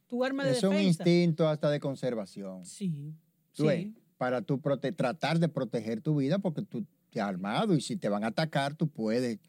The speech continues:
Speaker 2: Tú ves, pero en este caso, esos delincuentes son altamente peligrosos.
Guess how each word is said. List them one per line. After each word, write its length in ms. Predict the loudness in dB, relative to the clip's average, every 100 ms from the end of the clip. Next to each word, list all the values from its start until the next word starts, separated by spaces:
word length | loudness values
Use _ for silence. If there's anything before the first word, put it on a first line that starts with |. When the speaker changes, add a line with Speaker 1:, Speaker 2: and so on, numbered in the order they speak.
| _ _
Speaker 2:
Tú 100 | 2
ves, 100 | 2
pero 140 | 2 -4
en 80 | -4
este 280 | -2 -2
caso, 440 | 0 0 -2 -4 -4 -8 -10 0
esos 260 | 2 4
delincuentes 640 | 4 4 2 2 2 2 2
son 240 | 4 4
altamente 600 | 2 2 2 4 4 2
peligrosos. 800 | 2 2 0 -2 0 0 0